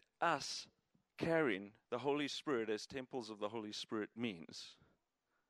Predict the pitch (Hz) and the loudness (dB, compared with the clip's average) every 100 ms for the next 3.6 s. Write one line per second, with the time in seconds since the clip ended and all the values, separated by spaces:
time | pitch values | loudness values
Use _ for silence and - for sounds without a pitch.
0 | _ _ _ _ _ 135 135 147 147 127 | _ _ _ _ _ 2 4 4 4 2
1 | 117 113 107 147 160 - 147 127 123 131 | 2 0 2 0 0 -2 -2 -2 -2 -2
2 | 113 117 110 107 101 - 101 - 117 104 | 2 2 2 0 -2 0 0 0 -4 -4
3 | 95 - 85 92 85 | -6 -4 -4 -4 -8